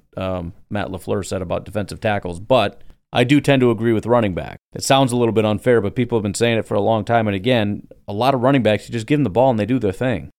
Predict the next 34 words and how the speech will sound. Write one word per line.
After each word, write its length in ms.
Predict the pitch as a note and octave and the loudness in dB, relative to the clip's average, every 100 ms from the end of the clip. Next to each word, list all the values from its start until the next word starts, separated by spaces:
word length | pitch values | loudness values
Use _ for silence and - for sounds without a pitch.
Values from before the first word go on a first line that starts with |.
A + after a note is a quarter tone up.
| _ - | _ -4
One 160 | A#2+ | -4
scout 280 | A#2 B2 A#2 | 0 2 2
said 200 | B2 G#2+ | 2 -2
pass 240 | - B2+ - | 0 -2 -2
protection 560 | A#2 B2 A#2 - A#2 | -4 0 -2 -2 -4
is 240 | A2 G2 - | -4 -6 -12
usually 800 | D#2 G#2 G#2+ A#2+ A2+ A2+ A2+ G2+ | -14 -10 -4 -2 -2 -2 -2 -2
kind 240 | B2+ A2+ | -2 -2
of 80 | G2+ | -2
an 80 | G#2+ | -2
issue 240 | G2+ A2 | -4 -6
for 140 | - | -2
a 60 | G#2 | 0
lot 160 | G#2 G#2+ | 2 0
of 60 | |
these 180 | G#2 F#2 | -2 -4
guys, 300 | G#2 G2+ G2+ | -2 -2 -2
but 120 | G2 | -6
it's 100 | F#2+ | -8
because 280 | G#2 A2 G2 | -6 -4 -2
they're 120 | G2+ | -2
not 180 | G2 G2 | -2 -2
asked 320 | G2+ G2 - | -2 -4 -8
to 60 | F#2 | -8
do 240 | F2+ F2 | -4 -4
it, 120 | F2+ - _ - | -4 -8 _ -14
which 200 | F2+ - | -12 -12
again 380 | F2 F#2+ F#2+ F#2 | -10 -4 -4 -4
means 200 | F#2 E2+ | -6 -6
they 100 | F#2+ | -8
could 140 | F2+ | -8
be 140 | F#2 F2+ | -8 -8
coached 380 | - G2 - | -6 -6 -6
up. 240 | F2 - | -6 -6